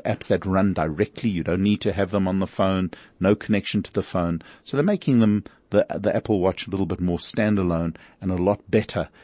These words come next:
at running apps and everything all by itself. The last thing that I want to mention before we run out of time was their hardware announcement. They launched a brand new Mac Pro, and this is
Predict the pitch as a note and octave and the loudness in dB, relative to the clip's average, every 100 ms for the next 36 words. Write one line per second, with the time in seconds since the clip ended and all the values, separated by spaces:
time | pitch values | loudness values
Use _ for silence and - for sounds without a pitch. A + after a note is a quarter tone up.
0 | _ F2+ E2+ F2+ G2 G#2 F#2+ F2 - _ | _ -8 -4 2 4 4 2 0 -4 _
1 | _ A2 G#2 - - E2+ - G2 - F2+ | _ -4 -4 -6 -6 -4 -2 -4 -2 -6
2 | - F2 D#2+ D#2+ D#2+ - C#2+ - - _ | -6 -6 -2 -4 -4 -6 -6 -6 -14 _
3 | - - - D#3+ C4+ - D3+ A2 F#2+ F#2 | -20 -16 -4 2 2 2 4 4 4 2
4 | F2 E2 F2+ F2 D#2+ D#2 - G#2+ F#2 E2 | 0 0 0 -2 -4 -6 -4 -2 -2 -2
5 | D#2 F#2 F2 D#2+ - - E2+ C#2+ - _ | 0 0 0 -2 -6 -4 -4 -4 -10 _
6 | - - - _ G#2+ A#2+ A2+ D3 C3 - | -20 -20 -20 _ 2 4 6 4 4 2
7 | E3 D#3 A#2 F2 D#2+ E2+ - D2 - - | 2 4 4 2 0 -4 -6 -10 -10 -18
8 | - - - C3+ B2 B2+ C#3+ - G#2 E2+ | -20 -10 2 4 6 4 2 0 -2 0
9 | - F#2+ A2 A2+ G#2+ G#2 G#2 F2 F2 F#2+ | 0 4 4 4 4 4 2 0 -2 -2
10 | - - - D#2 D2 F2 F2+ - - G2 | -6 -8 -4 -4 -4 -4 -4 -4 -4 -4
11 | F2+ | -4